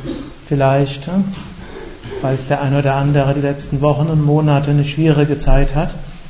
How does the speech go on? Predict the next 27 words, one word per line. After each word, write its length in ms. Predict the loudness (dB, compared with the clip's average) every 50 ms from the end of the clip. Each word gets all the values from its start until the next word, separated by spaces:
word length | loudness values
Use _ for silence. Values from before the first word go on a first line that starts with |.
| -18 -10 -8
sich 160 | -8 -6 -2
so 180 | 0 2 4 4
neu 240 | 4 2 2 0
aufzuladen 960 | -2 -2 -4 -4 -6 -6 0 2 4 6 6 6 4 2 0 -2 -2 -4 -4 -2
und 160 | -4 -4 -4 -6
vielleicht 440 | -4 -4 -4 -4 -4 -6 -8 -8
auch 300 | -6 -4 -4 -2 -4 -4 -6 -12 -14 -14 -14 -14 -14 -14 -14 -14 -12 -12 -4 0
energetisch 880 | 4 4 6 6 4 4 4 4 2 2 2 2 2 2 0 0 -4 -4
und 160 | -4 -4 -2
herzmäßig 960 | -2 0 0 -2 -2 -4 -4 -2 0 0 2 0 0 -2 -2 -4 -4 -4 -4
und 160 | -6 -8 -8
freudemäßig 1080 | -4 -2 0 2 2 2 2 0 0 0 0 0 0 -2 -4 -4 -4 -4 -4 -6 -6 -6
wieder 340 | -4 -4 -2 -4 -2 -2 -2
aufzuerstehen. 840 | -2 -2 -4 -8 -8 -4 -4 -2 -2 -2 -2 2 2 4 4 2 0 -2 -4 -6 -6 -6 -8 -12 -14 -16 -16 -18 -18 -18 -18 -20 -20 -20 -18 -18 -18 -18 -20 -16 -12 -10 -8 -6 -4
Das 140 | -6 -4 -2
heißt 240 | -2 -2 -2 -4 -4 -2
immer, 280 | 0 2 2 0 0 -2 -6 -10 -12 -12 -14 -12 -4 0
auf 320 | 2 2 2 2 0 0
Licht 360 | 0 0 0 0 -2 -6 -10 -8
folgt 440 | -4 0 0 0 0 -2 -4 -8 -12 -14 -14 -16 -16 -16 -16 -14 -10
auch 200 | -8 -8 -6 -2
mal 160 | -2 0 0
wieder 160 | 2 2 0 0
Dunkelheit 640 | 0 -2 -4 -4 -2 0 0 0 0 0 0 -2 -2
und 100 | -4 -4
auf 200 | -6 -6 -6 -4
Dunkelheit 560 | -2 0 0 0 0 -2 -2 0 -2 -2